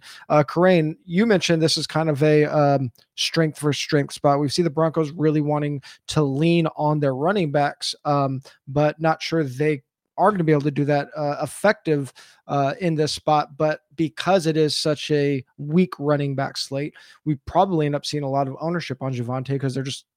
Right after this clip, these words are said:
are only, like, five or six, um, obvious values at the position. Uh, Houston is thirty-first in schedule adjusted points to quarterback. So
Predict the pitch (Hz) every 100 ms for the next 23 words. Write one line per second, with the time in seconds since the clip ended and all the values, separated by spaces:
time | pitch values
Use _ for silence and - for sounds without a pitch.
0 | _ _ 147 139 139 139 135 135 - 139
1 | 135 135 - 135 - - - - 139 135
2 | 127 131 143 _ _ _ _ 139 151 143
3 | 143 127 131 151 156 143 127 - 143 -
4 | 127 131 127 165 - 127 135 - - -
5 | 151 143 196 185 180 180 175 190 175 -
6 | 185 156 135 170 160 151 147 147 - 160
7 | 151 - 175 190 165 160 - 156